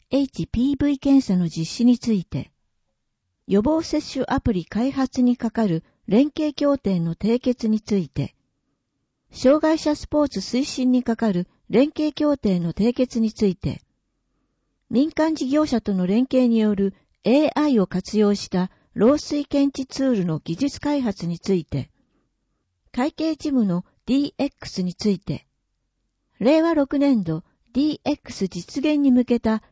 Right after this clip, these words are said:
取り組み事例集について。細谷上戸祭地区における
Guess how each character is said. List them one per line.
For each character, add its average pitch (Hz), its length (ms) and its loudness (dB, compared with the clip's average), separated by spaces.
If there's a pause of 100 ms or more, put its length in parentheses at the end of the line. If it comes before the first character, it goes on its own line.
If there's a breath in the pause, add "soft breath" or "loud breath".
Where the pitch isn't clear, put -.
(100)
取 214 200 0
り - 40 -6
組 277 220 4
み - 20 -4
事 220 160 0
例 285 180 4
集 190 240 0
に 165 140 -4
つ 202 160 0
い 170 80 -2
て。 - 260 -6 (960)
細 277 300 2
谷 214 180 2 (220 soft breath)
上 269 260 2
戸 285 140 2
祭 302 400 0
地 - 160 -18
区 269 100 0
に 220 140 2
お 180 100 -2
け 202 180 -2
る 196 180 -2